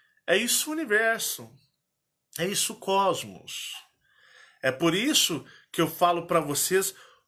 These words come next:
houve sim, Orion se retirou da batalha, outras raças disseram,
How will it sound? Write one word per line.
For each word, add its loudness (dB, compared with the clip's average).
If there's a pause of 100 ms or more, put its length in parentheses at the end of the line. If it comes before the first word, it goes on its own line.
(160)
houve 2
sim, -2
Orion 2
se -8
retirou -2
da 0
batalha, 2
outras -4
raças -2
disseram, -6